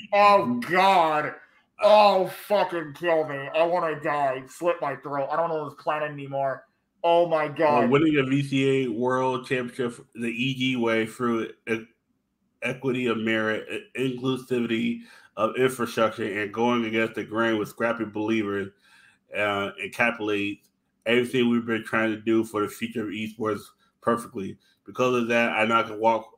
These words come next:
Speaker 2: away with my held, he-, held, head held high and heart full of what if, of what is to come.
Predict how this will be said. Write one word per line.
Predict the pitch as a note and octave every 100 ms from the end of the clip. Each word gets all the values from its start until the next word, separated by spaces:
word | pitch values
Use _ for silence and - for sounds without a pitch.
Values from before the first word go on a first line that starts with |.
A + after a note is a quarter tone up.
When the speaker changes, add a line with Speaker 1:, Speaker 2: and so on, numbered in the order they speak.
| _
Speaker 2:
away | A2+ A2+ A2
with | G#2+
my | G#2+ G#2+
held, | A2 A2+ A#2 - _ _ _ _ _ _ -
he-, | B2
held, | - B2+ C3 -
head | - B2 B2+ C3+
held | C3+ B2+ C3+
high | C3 A#2 A#2
and | A2 G#2 G#2+
heart | A#2+ A2
full | - A#2+ A#2 G#2+
of |
what | G#2+ A2+ A2+ - _ _ _ _ _ _ _
if, | G#2+ G#2 G#2 G2 G2 _ _ _ _
of | G#2+ A2+
what | A2+
is | A2+ A2+
to | G#2
come. | A2+ G2 E2+